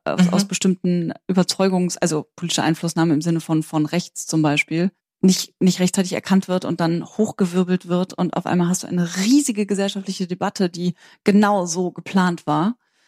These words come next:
Speaker 1: Und das finde ich irgendwie alles schon wahnsinnig krass.
Speaker 2: Was glaubst du, woher kommt das? Ist das jetzt, ist das einfach unsere Zeit? Hat sich das so entwickelt?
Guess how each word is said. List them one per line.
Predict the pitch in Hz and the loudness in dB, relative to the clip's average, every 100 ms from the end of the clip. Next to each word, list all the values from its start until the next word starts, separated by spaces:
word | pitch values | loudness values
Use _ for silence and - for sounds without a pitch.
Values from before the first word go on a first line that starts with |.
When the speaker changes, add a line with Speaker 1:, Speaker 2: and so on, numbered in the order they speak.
| _ _ _ _ | _ _ _ _
Speaker 1:
Und | - 185 | 0 2
das | 185 - | 2 0
finde | - 190 175 | 0 0 -2
ich | - | -4
irgendwie | 170 170 | -8 -6
alles | - 170 165 | -4 -4 -4
schon | - 165 | -6 -6
wahnsinnig | 160 160 165 165 | -8 -10 -10 -14
krass. | - - 175 - _ _ _ _ _ | -16 -16 -12 -14 _ _ _ _ _
Speaker 2:
Was | 220 | 0
glaubst | 202 247 - | 2 0 0
du, | |
woher | 226 226 | 0 0
kommt | 220 226 233 180 | 0 -4 -2 -2
das? | 170 | -2
Ist | - - | -2 -2
das | 180 | -2
jetzt, | 175 - - | -4 -6 -8
ist | - 101 170 - | -10 -6 -2 0
das | 170 | -2
einfach | - - 131 | -4 -6 -6
unsere | 160 165 - | -6 -6 -2
Zeit? | - 190 240 | 0 0 -2
Hat | 202 | -4
sich | - | -4
das | 160 160 | -4 -2
so | 165 | -2
entwickelt? | 147 - 214 - 220 214 | -8 -6 -4 0 0 0